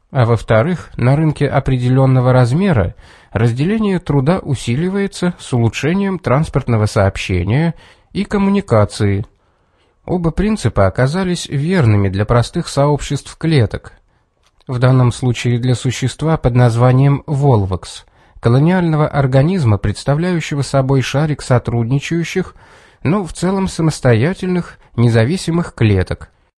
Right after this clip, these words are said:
Чем он больше, тем выше вероятность разделения труда,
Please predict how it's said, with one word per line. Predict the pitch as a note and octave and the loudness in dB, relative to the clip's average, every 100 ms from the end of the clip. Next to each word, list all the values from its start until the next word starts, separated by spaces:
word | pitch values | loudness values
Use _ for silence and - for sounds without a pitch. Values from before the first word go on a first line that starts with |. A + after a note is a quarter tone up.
| _ _ _ _ _ _ | _ _ _ _ _ _
Чем | - - B2 | -4 0 2
он | B2 A#2+ G2+ | 4 2 2
больше, | D3+ D#3+ - | 0 0 0
тем | F#2+ G2 G2+ | -2 -2 0
выше | B2 F3 D3 | 0 -2 -2
вероятность | C#3 C3+ C3+ D#3 C#3 C3 - | 0 2 2 2 0 0 0
разделения | C3 A#2 A#2 B2 C3 A#2+ A2+ | 0 0 2 2 4 4 4
труда, | - G#2+ F#2+ C3 | 2 0 2 0